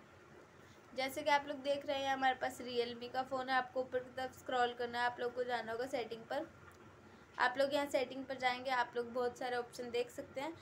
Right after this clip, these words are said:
आप लोग को ऊपर स्क्रॉल करना है और यहाँ जाना है सिम कार्ड और मोबाइल डेटा पर। यहाँ पर जाने के बाद थोड़ा और ऊपर स्क्रॉल करेंगे और जाएंगे कॉल सेटिंग पर।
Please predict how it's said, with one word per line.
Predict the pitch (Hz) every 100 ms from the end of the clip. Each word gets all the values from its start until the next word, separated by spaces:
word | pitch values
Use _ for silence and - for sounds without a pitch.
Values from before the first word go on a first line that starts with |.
| - -
आप | - 254
लोग | 277 277
को | 302
ऊपर | 285 285
स्क्रॉल | 294 - 269 269
करना | 269 262
है | 269
और | 269
यहाँ | 269 254
जाना | 254 233
है | 254
सिम | 277 254
कार्ड | 254 254
और | 247
मोबाइल | 247 240 226 226
डेटा | 220 208 220
पर। | 240 277 - - - 254
यहाँ | 262 269
पर | 269
जाने | 269 262
के | 262
बाद | 262 254 277
थोड़ा | 254 262
और | 240 240
ऊपर | 240 247
स्क्रॉल | 240 247 247 240
करेंगे | 240 233 240 254
और |
जाएंगे | 247 233 233 247
कॉल | 247 247
सेटिंग | 240 240 220 220
पर। | 185 269